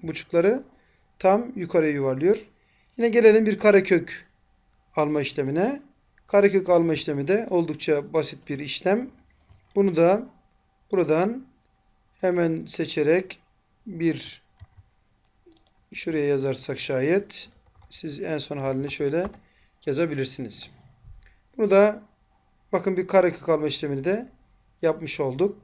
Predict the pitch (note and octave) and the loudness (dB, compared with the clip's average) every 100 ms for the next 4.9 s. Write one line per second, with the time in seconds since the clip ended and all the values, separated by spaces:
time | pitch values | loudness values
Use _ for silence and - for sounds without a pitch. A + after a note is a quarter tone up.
0 | _ - F#3+ F#3 F#3+ - F3 E3+ F3 E3 | _ 0 2 2 0 -2 -4 -2 -2 0
1 | D#3 D3+ B2+ - - - _ _ _ _ | 0 -2 -4 -16 -20 -20 _ _ _ _
2 | _ _ _ _ _ _ _ D3 D3 D3+ | _ _ _ _ _ _ _ -12 -10 -10
3 | D3 C3+ C#3+ C3 C3+ E3+ D#3+ D#3 D3+ - | -8 -8 -8 -6 -4 -4 -6 -8 -10 -6
4 | D3 C3+ - D3 C3 D3 D3 G3 A#3 | -4 -4 -4 -4 -4 -8 -4 -4 -4